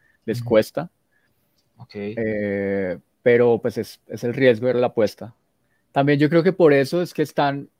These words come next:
Speaker 1: res-, pues como retomando lo de la pregunta anterior, también está la
Speaker 2: Sí.
Speaker 1: cosa del humor o el, o de la luz que da Sa-, Isabel, de la música, porque eso también,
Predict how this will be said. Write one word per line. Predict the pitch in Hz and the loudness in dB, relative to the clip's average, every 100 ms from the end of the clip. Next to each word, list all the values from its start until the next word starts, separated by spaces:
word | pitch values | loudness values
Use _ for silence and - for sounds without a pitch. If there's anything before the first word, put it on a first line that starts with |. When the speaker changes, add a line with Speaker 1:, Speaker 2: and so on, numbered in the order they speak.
| - | -12
Speaker 1:
res-, | 117 - _ | -10 -10 _
pues | - 110 | -12 -10
como | - 117 | -8 -8
retomando | 107 107 110 104 110 | -6 -6 -6 -4 -4
lo | 127 | -2
de | 139 | -2
la | 127 113 | -2 -4
pregunta | 107 101 98 | -6 -6 -8
anterior, | 107 131 110 98 127 - _ _ _ | -8 -6 -4 -4 -4 -8 _ _ _
también | 110 104 101 | -10 -6 -6
está | 104 - 123 120 | -8 -4 -2 -2
la | |
Speaker 2:
Sí. | 120 | -4
Speaker 1:
cosa | 117 120 | -8 -4
del | 120 120 | -4 -4
humor | 107 107 104 101 117 123 _ _ _ _ | -2 -2 -2 -2 -6 -20 _ _ _ _
o | - 107 | -10 -6
el, | 104 101 104 | -4 -6 -8
o | 104 | -8
de | 107 | -4
la | 107 | -4
luz | 107 117 120 - - - | -2 -2 -4 -8 -20 -10
que | 120 | -6
da | 110 | -4
Sa-, | 110 113 | -6 -10
Isabel, | 110 117 98 110 120 113 110 | -6 -4 -2 0 0 -2 -4
de | 110 | -6
la | 101 | -6
música, | 101 113 110 110 - 110 | -6 -6 -8 -10 -14 -12
porque | - 120 120 | -10 -10 -10
eso | 127 | -8
también, | 131 117 113 104 104 113 | -6 -4 -4 -4 -8 -12